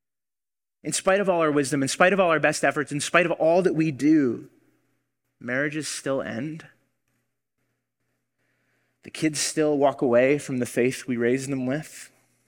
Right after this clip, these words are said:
The job falls through. The sickness grows and the surgery doesn't work, and we're left in the same space as the teacher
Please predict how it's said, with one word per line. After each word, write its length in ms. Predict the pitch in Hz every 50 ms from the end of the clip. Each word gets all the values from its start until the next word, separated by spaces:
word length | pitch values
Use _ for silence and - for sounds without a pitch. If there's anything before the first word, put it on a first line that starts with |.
| _ _ _ _ _ _ _ _ _ _ _ _ _
The 80 | 120 117
job 320 | - 143 131 135 143 139
falls 400 | - - 147 135 131 123 - -
through. 400 | - 127 117 120 131 135 120 131 131 _ _ _ _ _ _ _ _ _ _ _ _ _ _ _ _ _ _ _ _ _ _ _ _ _ _ _ -
The 60 | 113
sickness 580 | - - - 143 139 - 147 139 123 - - -
grows 580 | - - 117 123 127 127 127 131 131 123 127
and 180 | 123 - 113 113
the 60 | 113
surgery 880 | - - - 127 123 120 120 123 123 120 120 120 117 117 117 120 117 120 _ _ _ _ _
doesn't 300 | - 127 117 120 110 -
work, 360 | 113 127 123 82 - - - 127
and 120 | 120 120
we're 120 | 117 117
left 420 | 110 123 131 131 127 120 - - -
in 80 | 120
the 80 | 120 113
same 320 | - - 131 120 120 123
space 600 | 117 - - - 117 113 113 - - - - - _ _ - - - _ _
as 100 | 120 110
the 80 | 104 113
teacher 640 | - - 131 131 - - 110 104 107 117 113 -